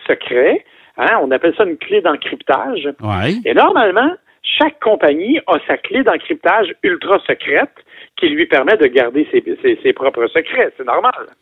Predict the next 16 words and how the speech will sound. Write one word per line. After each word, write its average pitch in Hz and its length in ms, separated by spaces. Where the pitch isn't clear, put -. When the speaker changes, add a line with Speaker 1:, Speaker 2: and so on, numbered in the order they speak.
Speaker 2:
En 113 140
bon 143 160
français, 135 420
il 170 60
est 120 60
rentré 120 400
dans, 113 260
dans, 101 240
dans, 98 280
dans, 92 380
dans, 98 280
dans 110 160
Hyundai, 107 400
là, 110 120
lui, 98 200
là. 80 100